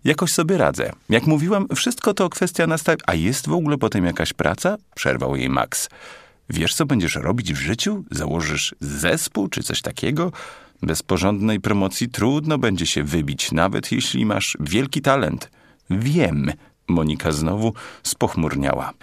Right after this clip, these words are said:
"Mam taki nawyk, że kwestionuję wszystko, na co się natykam.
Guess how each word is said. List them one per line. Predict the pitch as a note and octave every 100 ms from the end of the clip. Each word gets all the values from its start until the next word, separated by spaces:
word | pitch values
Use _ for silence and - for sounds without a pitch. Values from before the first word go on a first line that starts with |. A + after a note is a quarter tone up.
| -
"Mam | G#2 A2
taki | G2 F2+
nawyk, | D#2+ F2+ G#2 A#2+ F#2
że | E2 F#2+
kwestionuję | G2 - G2 - G2 A2+ G#2+
wszystko, | G2 - C3+ - A#2+ B2+ B2+ - -
na | D#2 F2 G2
co | F#2+
się | F2+ E2
natykam. | D#2 D2 - - -